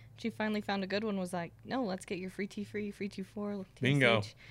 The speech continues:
Speaker 1: And
Speaker 2: Who
Speaker 1: from
Speaker 2: is
Speaker 1: there
Speaker 2: that person? I, I wanna send people to him.
Speaker 1: I
Speaker 2: I'm
Speaker 1: forget their
Speaker 2: overwhelmed.
Speaker 1: name. It was
Speaker 2: <laughs>
Speaker 1: in, um, Illinois, though.
Speaker 2: Okay, I give up. No one wants to go to Illinois.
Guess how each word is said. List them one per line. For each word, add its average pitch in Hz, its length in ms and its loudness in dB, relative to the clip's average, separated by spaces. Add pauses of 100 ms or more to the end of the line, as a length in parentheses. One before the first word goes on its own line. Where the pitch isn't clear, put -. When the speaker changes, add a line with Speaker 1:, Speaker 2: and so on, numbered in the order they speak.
(340)
Speaker 1:
And 185 120 2
Speaker 2:
Who 175 80 10
Speaker 1:
from 165 80 12
Speaker 2:
is 165 100 8
Speaker 1:
there 160 100 8
Speaker 2:
that 113 120 0
person? 123 340 2
I, 135 240 2
I 135 140 -2
wanna 139 200 2
send 120 300 -4
people 127 300 -6
to 87 80 -8
him. 90 140 -8 (420)
Speaker 1:
I - 40 -6
Speaker 2:
I'm 262 60 -4
Speaker 1:
forget 147 220 6
their - 100 4
Speaker 2:
overwhelmed. 107 360 4
Speaker 1:
name. 226 280 -4 (100)
It 254 80 2
was 247 180 4
Speaker 2:
<laughs> 262 140 10
Speaker 1:
in, 214 160 2
um, 190 380 0 (200)
Illinois, 180 480 0
though. 175 240 -4
Speaker 2:
Okay, 117 400 4
I - 40 -2
give 95 240 -8
up. 95 220 -6
No 123 160 -2
one 120 140 2
wants 110 200 -2
to - 40 -8
go 101 100 -2
to 98 140 -2
Illinois. 101 480 -4